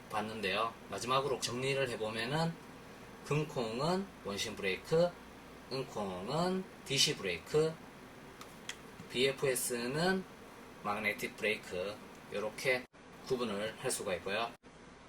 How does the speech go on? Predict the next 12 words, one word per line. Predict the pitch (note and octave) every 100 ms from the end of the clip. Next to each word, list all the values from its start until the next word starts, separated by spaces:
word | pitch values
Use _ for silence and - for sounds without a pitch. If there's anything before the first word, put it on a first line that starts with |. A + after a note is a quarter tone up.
| - - - - - - - - - - - - - - - -
이렇게 | C3 C#3
숫자가 | - C#3+ D3 D3+
오십 | G#2 A#2 D3+ -
번, | G#2+ G#2 A#2+ C#3+ - -
백 | A2+ - -
번, | C#3+ C#3 -
이백 | A2 B2 C#3 -
번, | G2+ G#2 A#2+ - - - A#2+
영으로 | D3+ F3+ D3 -
끝나는 | - C#3 C3+ C#3 C#3+
릴은 | A#2 G#2+ C3 D#3+ E3+ - - - -
우엔들, | A2+ A#2 G#2+ B2 D#3+